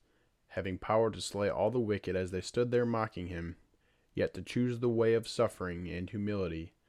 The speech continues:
so that our salvation would be made complete. Praise God today for fulfilling the work through his Son,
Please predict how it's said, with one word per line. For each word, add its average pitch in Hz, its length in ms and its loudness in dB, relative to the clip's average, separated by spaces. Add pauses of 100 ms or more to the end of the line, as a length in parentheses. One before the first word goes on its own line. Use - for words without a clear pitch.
(220)
so - 200 -8
that 87 180 -2
our 107 240 2
salvation 101 640 0
would 87 160 -4
be 92 80 -2
made 90 340 -2
complete. - 580 -8 (1600)
Praise 127 300 2
God 123 280 8
today 90 300 0
for 87 180 -10
fulfilling 104 520 -4
the 104 100 -2
work 107 300 0
through 101 240 -6
his 101 160 -2
Son, 85 420 -6